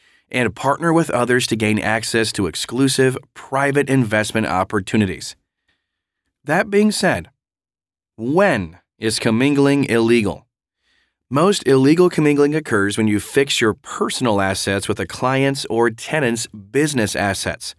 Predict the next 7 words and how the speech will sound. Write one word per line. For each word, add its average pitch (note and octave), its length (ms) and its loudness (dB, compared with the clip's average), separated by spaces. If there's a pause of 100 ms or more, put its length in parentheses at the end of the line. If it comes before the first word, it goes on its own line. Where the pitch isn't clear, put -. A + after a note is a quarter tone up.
(500)
If A#2+ 120 -4
you're C#3 100 4
working E3+ 340 2
with D3 140 2
an C3+ 60 2
investment A2 520 0
manager, F#2 440 -6